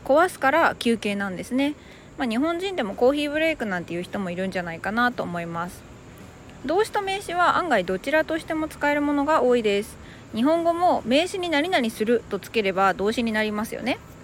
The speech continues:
まあ、同じような感覚です。音読を音読するっていうのと同じ感じ。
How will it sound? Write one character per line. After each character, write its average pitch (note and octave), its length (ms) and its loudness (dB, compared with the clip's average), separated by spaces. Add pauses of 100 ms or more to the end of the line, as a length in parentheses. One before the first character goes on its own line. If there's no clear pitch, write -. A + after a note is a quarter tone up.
(160)
ま D4+ 100 0
あ、 G#3 100 -2
同 C4+ 160 0
じ F#4+ 100 -4
よ G4+ 60 0
う - 20 -2
な A3 100 -2
感 G3+ 240 -4
覚 G3 220 0
で G3 180 -2
す。 - 100 -14 (1120)
音 D#4 240 4
読 D#4 220 -2
を E4 220 4
音 A#3 120 0
読 A#3 220 0
す A#3 100 -6
る C#4+ 140 0
っ C#4 60 0
て - 160 -4
い - 20 0
う F#3 40 -4
の F3+ 120 -8
と E3 160 -12
同 E3 140 -8
じ E3+ 100 -12
感 E3+ 240 -6
じ。 F3 160 -10